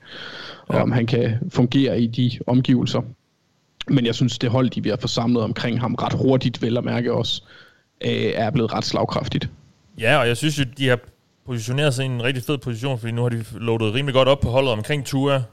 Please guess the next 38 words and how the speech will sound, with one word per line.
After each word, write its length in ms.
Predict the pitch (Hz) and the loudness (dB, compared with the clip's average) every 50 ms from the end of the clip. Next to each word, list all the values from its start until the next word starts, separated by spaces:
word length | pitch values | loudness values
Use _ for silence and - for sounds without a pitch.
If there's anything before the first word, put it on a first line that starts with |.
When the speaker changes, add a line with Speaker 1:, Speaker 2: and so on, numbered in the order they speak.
| _ _ | _ _
Speaker 2:
og 120 | _ - 123 | _ -10 -8
så 120 | - 143 | -8 -8
kan 140 | - 139 127 | -6 -8 -10
de 60 | 113 | -10
tage 220 | 110 - 139 131 120 | -4 -2 0 0 2
i 40 | |
år 140 | 117 127 131 | 2 2 0
til 160 | 120 - 131 | 0 -2 -4
at 60 | 120 104 | -6 -4
se 300 | - - 139 135 127 117 - - - - | -4 -2 -2 -2 -2 -4 -8 -16 -18 -8
for 80 | - 107 | -4 -4
alvor, 320 | 110 120 135 127 117 104 | -2 -2 0 0 0 0
hvor, 340 | 98 104 123 123 120 110 85 - | 0 0 0 2 2 0 0 0
hvor 160 | 117 120 113 | 2 2 4
er 60 | 117 | 4
han. 280 | 120 120 107 98 92 - - - | 2 0 -2 -4 -6 -10 -12 -14
Og 100 | 95 98 | -10 -4
hvis 200 | 113 151 165 147 | -2 -2 0 0
han 120 | 151 147 | -2 -2
så 120 | 135 160 147 | 0 0 0
ikke 160 | 151 151 139 | 0 -2 -2
lige 280 | 147 151 147 147 139 - | -2 -2 -2 -2 -4 -6
er 80 | - 113 | -6 -4
deres, 520 | 107 113 113 127 127 120 - - - - - | -2 0 0 0 0 -2 -6 -10 -12 -14 -14
øh, 100 | - 98 | -12 -10
svaret 340 | 95 - 131 127 123 113 101 | -6 -2 0 2 2 0 0
på, 260 | - 113 107 104 101 95 | -2 -2 -2 -2 -2 -4
på 100 | - 107 - | -6 -6 -2
quarterback 480 | - 123 127 127 113 110 104 98 - - - - | 0 0 0 0 0 0 -2 -4 -6 -12 -12 -6
fremover, 440 | - 127 123 120 117 110 101 - 123 | -4 -4 -2 -2 -2 -4 -4 -6 -8
så 140 | - - 131 | -10 -6 0
har 160 | 127 139 139 | 2 4 4
de 100 | 123 113 | 4 2
en 80 | 110 117 | 0 -2
masse 380 | 127 131 - 123 107 98 95 - - | -2 -2 -2 -4 -6 -8 -8 -10 -8
draftkapital 640 | 113 104 104 - - 107 98 95 - 113 104 101 101 | -8 -8 -8 -8 -8 -10 -8 -6 -4 -2 -2 0 -2
også, 240 | 107 107 - 110 | -4 -4 -6 -6
øh, 440 | 98 98 95 95 95 95 95 98 101 | -6 -6 -6 -6 -6 -6 -8 -8 -10